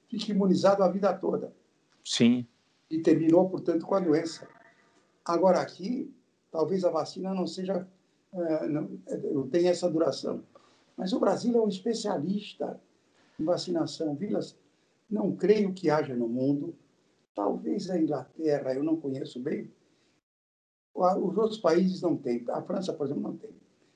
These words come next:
Speaker 1: um instrumento como o sus, que possa generalizar a, e universalizar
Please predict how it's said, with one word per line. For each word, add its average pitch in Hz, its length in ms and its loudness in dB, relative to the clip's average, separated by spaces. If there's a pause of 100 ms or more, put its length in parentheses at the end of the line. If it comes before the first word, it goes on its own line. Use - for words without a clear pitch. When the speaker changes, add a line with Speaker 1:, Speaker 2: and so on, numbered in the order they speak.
(300)
Speaker 1:
um 170 180 -2
instrumento 160 540 0
como 147 220 0
o 123 40 -2
sus, - 680 -6 (800)
que 175 160 -8
possa 165 460 -2
generalizar 143 1120 -2 (720)
a, 156 260 -6 (640)
e 165 300 -8 (100)
universalizar 165 1600 0